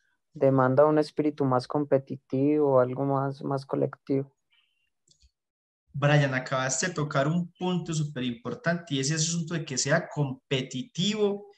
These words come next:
Speaker 2: y sea colectivo. Mira que estas personas cuando van a esos estadios que yo te mencionaba ahorita y que como lo mencionaba también Andrea, ellos van es a competir. Es decir, imagínese,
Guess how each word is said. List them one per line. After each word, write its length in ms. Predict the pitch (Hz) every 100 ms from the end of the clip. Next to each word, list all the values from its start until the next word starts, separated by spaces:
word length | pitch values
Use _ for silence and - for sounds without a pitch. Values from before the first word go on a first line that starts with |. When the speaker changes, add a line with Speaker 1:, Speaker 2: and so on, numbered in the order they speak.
| _ _ _
Speaker 2:
y 140 | 151 143
sea 300 | 127 131 147
colectivo. 720 | 147 127 120 - 214 170 120
Mira 240 | 127 139
que 120 | 147
estas 220 | 190 202 -
personas 400 | 147 139 143 175
cuando 300 | 170 143 127
van 180 | 127 151
a 40 |
esos 200 | 175 165
estadios 580 | 147 - 123 143 151 -
que 120 | 127
yo 120 | 113
te 100 | 117
mencionaba 420 | 147 135 120 113 139
ahorita 240 | 143 120
y 40 |
que 120 | 117 -
como 200 | - 127
lo 100 | 113
mencionaba 420 | 110 110 113 120
también 240 | 131 120
Andrea, 360 | 135 131 123 120 - _ _ -
ellos 280 | 123 175
van 180 | 165 143
es 100 | 131
a 100 | -
competir. 680 | 123 117 107 - 165 160 - _ _ _ _ _
Es 140 | - 120
decir, 220 | 151 160
imagínese, 720 | 127 120 135 156 175 160 -